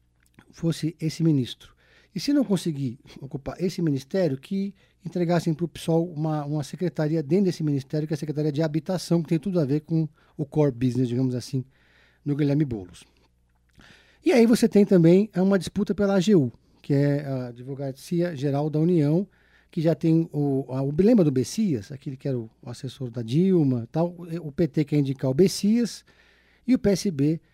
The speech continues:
apoia o nome do Anderson Pomini, que é um advogado especialista em direito eleitoral, foi secretário da Justiça aqui de São Paulo, e tem o apoio do Márcio França. Então, o Lula tá tendo que se desdobrar pra contemplar também esses aliados. Então, haja cargo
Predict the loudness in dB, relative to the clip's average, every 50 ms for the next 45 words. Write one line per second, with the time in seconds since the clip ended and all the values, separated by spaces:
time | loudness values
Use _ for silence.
0 | _ _ _ -8 -8 -6 _ 0 2 4 4 4 2 0 -2 -4 -2 2 2 4
1 | 4 4 2 2 2 2 2 4 4 2 0 -2 -4 -6 -2 0 2 4 4 4
2 | 4 4 2 0 -2 -2 -2 -2 -2 -2 -4 -6 -6 -4 -4 -4 -4 -4 -6 -6
3 | -6 -4 -4 -4 -4 -4 -4 -4 -4 -4 -4 -4 -6 -6 -8 -8 -8 -8 -6 -6
4 | -4 -4 -6 -8 -8 -8 -10 -6 -6 -6 -4 -2 -2 -2 0 -2 -4 -4 -2 0
5 | 0 0 0 -4 -8 -12 -12 -10 -12 -12 -8 -6 -4 -4 0 2 4 6 6 6
6 | 6 4 2 -2 -10 -20 -20 -20 -20 -20 -8 _ -4 0 4 4 4 4 2 2
7 | 2 2 4 2 2 0 0 -2 -4 -8 -8 -6 -6 -6 -6 -8 -12 -4 -2 0
8 | 0 0 -2 _ _ _ _ _ _ _ _ _ 0 0 2 0 0 0 0 2
9 | 2 2 2 2 0 0 -2 0 2 2 2 4 4 4 2 2 -2 -4 -4 -4
10 | -4 -2 -2 -4 -2 -2 -4 -4 -2 -4 -4 -4 -4 0 2 2 4 4 4 4
11 | 6 6 6 6 4 4 2 -2 -4 -6 -4 -2 -2 -2 -2 -2 -2 -2 0 0
12 | 0 0 0 0 -2 -4 -6 -10 -16 -20 -20 _ _ _ _ _ _ _ _ _
13 | -4 -2 -2 -2 -4 -4 -2 0 2 2 2 2 0 -2 -2 -2 -2 -2 0 0
14 | 0 -2 -4 -6 -10 -14